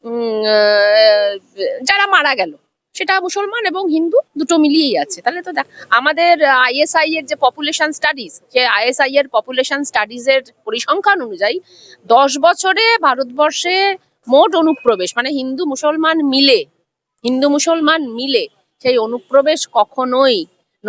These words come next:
লক্ষ ছাড়ায়নি। তার মানে তুমি যদি আজকে চল্লিশ বছর হয়ে যাচ্ছে, তার মানে সেটা যদি পঞ্চাশ লক্ষ হয়, তার মধ্যে মুসলমান কত? পাঁচ দশ লক্ষ। তাহলে এই পাঁচ দশ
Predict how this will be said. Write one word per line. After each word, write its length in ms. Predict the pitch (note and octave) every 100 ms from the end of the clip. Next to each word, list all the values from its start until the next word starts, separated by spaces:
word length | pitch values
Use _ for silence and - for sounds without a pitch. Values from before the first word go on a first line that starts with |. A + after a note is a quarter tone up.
| F#3+
লক্ষ 220 | F#3 - F#3+
ছাড়ায়নি। 440 | - C3+ A#2 - _ _ _ _ _ _ _ _ _ _ _ _ _ _ -
তার 180 | A#3+ C4
মানে 200 | B3+ C4 A#3+ _ _ -
তুমি 120 | C4
যদি 300 | B3 A#3+ A#3+ A3 G3 _ _ -
আজকে 280 | A#3 - B3+
চল্লিশ 360 | C#4 C4 B3+ A3
বছর 200 | A#3 A#3 G#3
হয়ে 180 | G#3 F#3+
যাচ্ছে, 300 | F3+ - - - _ _ _ _ _
তার 80 | D#4
মানে 120 | D#4+ D4
সেটা 140 | D4 D4
যদি 120 | D4+ A#3+
পঞ্চাশ 300 | F3 E3+ -
লক্ষ 180 | D4+ - A#4+ E4+
হয়, 180 | E3+ - _ _ _ _ _ _ _ _ _ _ -
তার 100 | E4+
মধ্যে 160 | E4+ E4+
মুসলমান 420 | D#4+ F#4 F4+ F4+
কত? 120 | C4+ A3
পাঁচ 200 | A#3 A3+
দশ 160 | C4+ D4+ F#4+
লক্ষ। 160 | F#4 C5+ A#4+ _ - - - _ _ _ _ _ _ _
তাহলে 120 | B3 C4
এই 60 | C4
পাঁচ 200 | A3 B3
দশ 200 | C4 D#4+